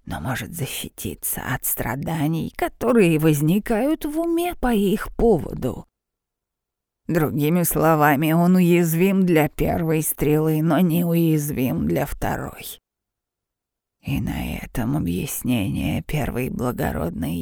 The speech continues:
истины заканчивается.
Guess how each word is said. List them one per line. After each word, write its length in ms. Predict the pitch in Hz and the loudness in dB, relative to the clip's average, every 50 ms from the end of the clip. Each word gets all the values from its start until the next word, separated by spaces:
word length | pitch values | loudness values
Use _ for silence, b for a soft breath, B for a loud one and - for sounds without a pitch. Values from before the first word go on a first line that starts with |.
| 165 | -6
истины 540 | 156 - - - - - 107 139 147 175 190 b b b b b b b b b b b b b b - | -8 -8 -10 -10 -10 -8 -8 -8 -8 -8 -12 b b b b b b b b b b b b b b -10
заканчивается. 1300 | 147 151 - - - - - - - - - - - - - - - - - - - - - - - - | -10 -8 -8 -10 -12 -12 -12 -12 -12 -12 -12 -12 -12 -12 -12 -12 -14 -14 -16 -16 -14 -12 -10 -10 -10 -12